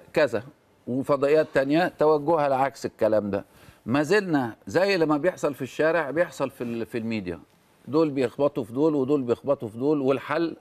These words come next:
ضايع في النص والشعب ضايع في النص. مش هينفع كده،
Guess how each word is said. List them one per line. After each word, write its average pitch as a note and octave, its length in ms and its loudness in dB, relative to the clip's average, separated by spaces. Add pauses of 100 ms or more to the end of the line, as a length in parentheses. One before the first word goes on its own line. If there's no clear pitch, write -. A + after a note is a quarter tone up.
ضايع A#2 320 2
في A#2+ 140 -6
النص C3+ 360 -6
والشعب C3 560 -4
ضايع A#2 380 0
في G#2 120 -10
النص. F#2 340 -8 (1300)
مش D#3 380 -4
هينفع D#3 380 -4
كده، B2 200 -10